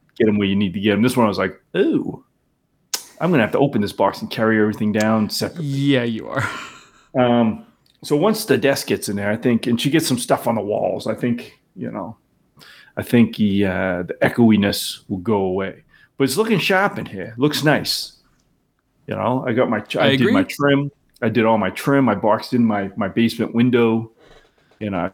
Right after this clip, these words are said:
Speaker 1: trimmed that up. So that's nice. And we got the doors on, and we got the, I, I built the little door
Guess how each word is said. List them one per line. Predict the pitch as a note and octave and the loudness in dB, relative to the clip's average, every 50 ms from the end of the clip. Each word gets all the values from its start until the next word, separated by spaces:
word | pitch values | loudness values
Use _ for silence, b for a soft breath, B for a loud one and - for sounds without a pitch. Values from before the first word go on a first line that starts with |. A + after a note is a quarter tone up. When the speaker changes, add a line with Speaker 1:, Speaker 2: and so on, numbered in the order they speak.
| - - | -8 -6
Speaker 1:
trimmed | - - C3 A2+ G#2+ G#2+ | -2 0 2 4 4 4
that | A2+ A2+ A2 A2+ | 4 4 4 4
up. | A#2 A#2 - - - - - _ _ _ _ | 4 2 0 -2 -6 -14 -16 _ _ _ _
So | - - F#2 | -12 -8 -6
that's | G2+ G#2+ - - - | -4 -4 -4 -4 -2
nice. | A2+ A2+ A#2 A2 G#2+ - - - - - _ _ _ _ _ _ - | 0 2 2 2 0 -2 -4 -6 -8 -14 _ _ _ _ _ _ -12
And | G2+ F#2+ F#2+ | -10 -8 -8
we | F#2+ G2 | -6 -6
got | F#2 G2 F2 - - | -6 -6 -6 -8 -10
the | - | -12
doors | - - B2 A#2 A2 A2 A#2 A#2 G#2+ | -6 -2 0 0 2 2 0 0 2
on, | A2+ A2+ A#2 A#2 A#2 A#2 | 2 2 4 4 4 2
and | A2 G2+ | 0 -2
we | G2+ | -4
got | - G#2+ G2+ - _ | -6 -8 -10 -10 _
the, | - F#2 - - b b b b b b b b G#2 | -12 -12 -12 -14 b b b b b b b b -4
I, | G#2+ G#2+ - A#2 | -2 -2 -2 -2
I | G#2+ | -4
built | G2 - - B2+ A#2+ A#2+ - | -4 0 0 2 2 2 0
the | F#2+ F#2 | 0 0
little | F#2+ A#2 A#2+ B2 A#2 | 2 4 4 2 2
door | G#2+ - A#2+ A#2 A2+ A#2 A#2 A2+ G#2+ - | 2 2 2 4 4 4 4 2 0 -4